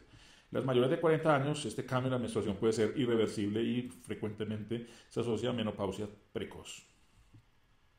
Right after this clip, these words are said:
¿Me volveré infértil con la quimioterapia? Y la respuesta es posible con algunos agentes,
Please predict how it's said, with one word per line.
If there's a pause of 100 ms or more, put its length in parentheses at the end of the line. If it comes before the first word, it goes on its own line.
(800)
¿Me
volveré
infértil
con
la
quimioterapia? (280)
Y
la
respuesta
es
posible
con
algunos
agentes,